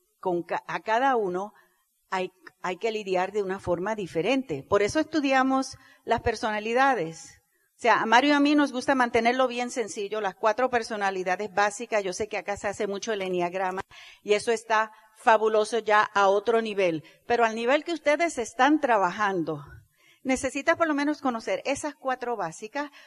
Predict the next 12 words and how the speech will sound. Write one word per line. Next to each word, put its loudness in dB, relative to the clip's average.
para 4
que -2
entiendas -2
a 2
esa -2
persona. -4
Primero -2
te 0
entiendes 2
a 4
ti -4
mismo. 0